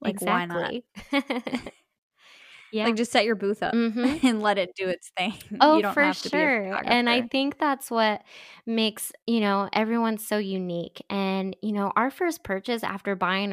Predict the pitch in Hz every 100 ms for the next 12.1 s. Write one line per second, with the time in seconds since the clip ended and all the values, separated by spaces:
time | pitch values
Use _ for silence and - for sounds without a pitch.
0 | - 185 180 180 180 220 240 262 _ -
1 | - - 208 - 190 202 233 220 208 208
2 | - 180 185 190 190 202 196 175 - 175
3 | 170 - - 190 190 185 185 185 _ _
4 | - 202 196 202 208 254 262 220 220 208
5 | 208 196 - - 196 190 - - 175 -
6 | - 190 190 185 185 180 185 175 180 -
7 | - _ - 220 214 226 214 202 208 220
8 | - 214 - 196 202 208 208 208 196 196
9 | - 202 202 196 196 190 180 175 _ 240
10 | 208 190 202 214 220 - - 196 196 190
11 | 196 185 - 180 170 156 160 220 - -